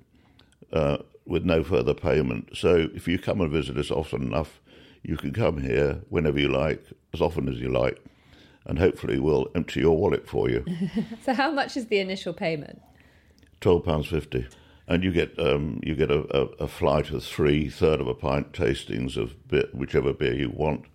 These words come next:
Speaker 1: a souvenir pint goblet inscribed with Goddard's Brewery member,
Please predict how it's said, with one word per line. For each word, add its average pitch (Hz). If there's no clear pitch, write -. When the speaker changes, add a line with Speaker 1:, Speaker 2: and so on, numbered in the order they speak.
Speaker 1:
a -
souvenir 73
pint 78
goblet 76
inscribed 73
with 67
Goddard's 67
Brewery 76
member, 80